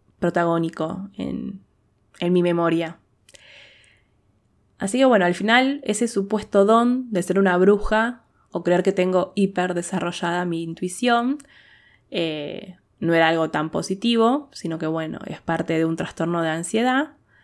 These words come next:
que leyendo sobre todo, eh, sobre todo eso y más lo que estoy aprendiendo en terapia, muchas veces hago chistes con mi psicóloga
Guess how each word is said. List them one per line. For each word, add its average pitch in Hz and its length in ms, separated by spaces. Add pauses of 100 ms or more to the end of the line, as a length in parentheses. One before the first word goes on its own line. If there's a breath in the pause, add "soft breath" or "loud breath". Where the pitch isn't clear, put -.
(440 soft breath)
que 170 120
leyendo 214 340
sobre 170 320
todo, 190 720 (340)
eh, 156 360
sobre 170 240
todo 180 300
eso 196 300
y 165 40
más 160 180
lo 160 120
que 160 60
estoy 185 200
aprendiendo 190 380
en 185 80
terapia, 180 400
muchas 190 340
veces 190 500
hago 180 260
chistes 190 360
con 170 180
mi 165 120
psicóloga 196 680